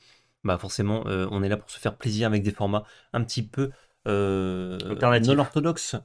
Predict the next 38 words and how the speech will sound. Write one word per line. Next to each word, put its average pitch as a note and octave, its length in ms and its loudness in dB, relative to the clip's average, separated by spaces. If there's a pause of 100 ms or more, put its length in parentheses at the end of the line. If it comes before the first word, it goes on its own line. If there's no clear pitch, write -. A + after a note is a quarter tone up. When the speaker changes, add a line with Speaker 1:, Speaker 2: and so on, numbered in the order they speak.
Speaker 1:
euh, G#2 340 2
Speaker 2:
Mm. - 60 0
Speaker 1:
alternatifs, A2+ 540 2
comme - 80 -6
vous G#2 40 -4
Speaker 2:
Subversifs. A2 400 6
Speaker 1:
avez G#2+ 100 8
vu, A#2+ 240 0
subver-, A2+ 440 -4
tous - 140 0
Speaker 2:
Non. D#3 40 4
Speaker 1:
les C3+ 80 6
mots C3 200 4
qui C3 180 -6
désignent G#2 360 2
quelque F#2 200 -8
chose G#2 380 0
d'à G2+ 120 4
côté. A2 340 -2
Speaker 2:
<laughs> - 420 -6 (160)
Speaker 1:
Euh, G2+ 200 4
les G2+ 100 4
formats A#2 220 4
d'à A#2+ 100 8
côté, G2 300 -2 (240)
on G2+ 60 -2
appelle G2 260 -2
ça A#2 180 -2
la A2+ 80 6
tu-, B2 180 2 (160)
tuto C3 260 0
playlist, C3 640 -2
euh, A#2 120 8
playlist, B2+ 360 2
pardon, A#2 180 0
format A2 240 0
d'à G#2+ 80 2
côté. G#2 300 -4